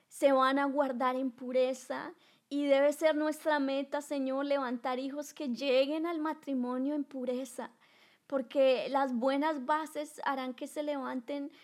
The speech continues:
en verdad familias sólidas. Vas a levantar hijos agradecidos. Mi hija Chloe me sorprende porque todos los días me dice, "Gracias, mami, gracias, mami, por mi tete".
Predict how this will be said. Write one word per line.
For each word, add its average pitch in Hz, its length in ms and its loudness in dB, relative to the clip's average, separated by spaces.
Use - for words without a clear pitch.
en 277 160 0
verdad 262 360 -4
familias 269 720 -2
sólidas. 262 920 -4
Vas 277 280 4
a 294 80 6
levantar 294 480 2
hijos 277 500 -6
agradecidos. 262 1300 -4
Mi 285 280 2
hija 311 220 -2
Chloe 311 400 0
me 302 160 -2
sorprende 277 560 -4
porque 294 340 -6
todos 320 540 0
los 440 200 -4
días 302 520 -8
me 269 200 2
dice, 277 680 -4
"Gracias, 370 640 -4
mami, 349 500 -4
gracias, 339 440 -6
mami, 311 300 2
por 311 200 -4
mi 285 160 0
tete". 285 600 -6